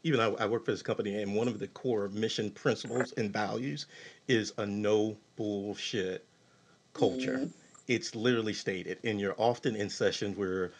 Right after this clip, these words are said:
Speaker 1: either a baby's gonna run through, a cat's gonna show up. Typically, when a cat
Speaker 2: I love
Speaker 1: show up,
Speaker 2: that.
Speaker 1: that means the meeting's gone too long. And then there's always gonna be somebody dropping these no bullshit, whatever, and it's called, "Oh, the other thing is don't F the customer." These are real mission
Speaker 2: Mm-hmm.
Speaker 1: statements, right?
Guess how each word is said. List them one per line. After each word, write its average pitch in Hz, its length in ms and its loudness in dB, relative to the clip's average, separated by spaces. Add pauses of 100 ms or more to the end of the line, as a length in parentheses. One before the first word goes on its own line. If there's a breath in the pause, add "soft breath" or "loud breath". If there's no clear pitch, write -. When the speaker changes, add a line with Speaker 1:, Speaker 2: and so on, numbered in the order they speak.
(180 loud breath)
Speaker 1:
either 104 340 2
a 98 80 -2
baby's 117 420 0
gonna 123 180 2
run 123 220 2
through, 120 400 0
a 101 100 -4
cat's - 380 2
gonna 123 160 0
show 117 280 0
up. - 100 -8 (240 loud breath)
Typically, 151 400 2
when 123 140 4
a 101 40 0
cat 113 200 2
Speaker 2:
I 110 40 2
love - 80 -2
Speaker 1:
show 131 160 6
up, - 80 8
Speaker 2:
that. - 20 2
Speaker 1:
that 110 80 2
means 113 140 4
the 107 60 2
meeting's 110 340 2
gone 107 240 2
too 101 120 -6
long. 92 320 -4 (480 loud breath)
And 120 160 6
then 117 160 6
there's 110 140 4
always 147 280 10
gonna 160 120 6
be 156 100 2
somebody 120 380 6
dropping 113 440 2
these 104 340 0
no 107 180 4
bullshit, 110 500 0
whatever, 101 260 2
and 101 120 0
it's 98 100 -6
called, 110 400 2 (440 loud breath)
"Oh, 113 100 6
the 101 100 0
other 113 160 2
thing 156 220 0
is 117 200 0
don't 110 400 2
F 110 220 2
the 117 80 -2
customer." 139 460 2
These 160 200 0
are 156 100 6
real 127 600 0 (220 loud breath)
mission 170 440 4
Speaker 2:
Mm-hmm. - 80 -4
Speaker 1:
statements, 156 460 0
right? 110 240 2